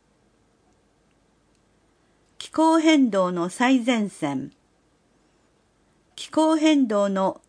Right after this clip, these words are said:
危機的な現状と、当事者として活動する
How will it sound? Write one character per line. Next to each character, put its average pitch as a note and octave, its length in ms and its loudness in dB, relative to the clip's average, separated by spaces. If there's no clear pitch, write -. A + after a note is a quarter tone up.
危 A3+ 180 -6
機 D4+ 160 -2
的 D4+ 260 -2
な C4+ 140 4
現 B3 300 0
状 A#3+ 260 -4
と、 A3+ 280 -6
当 D#4 280 4
事 C#4+ 160 -2
者 C4+ 200 -2
と A#3+ 160 -4
し - 100 -10
て G#3+ 160 -4
活 G#3+ 360 -4
動 B3+ 220 -2
す A#3 160 -8
る A3 260 -6